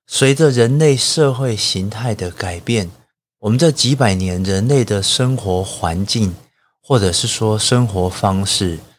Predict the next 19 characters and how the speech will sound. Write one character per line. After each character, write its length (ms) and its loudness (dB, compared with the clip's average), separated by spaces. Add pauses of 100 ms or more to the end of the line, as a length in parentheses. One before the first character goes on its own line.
(460)
已 240 0
经 340 0
和 320 -2 (360)
过 360 4
去 520 -2 (380)
那 320 2
样 300 0 (420)
演 440 -2
化 560 2
的 300 -2
几 260 -4
千 400 0
万 240 4
年 220 0
的 100 0
过 260 2
程 280 -2
当 260 2
中 260 0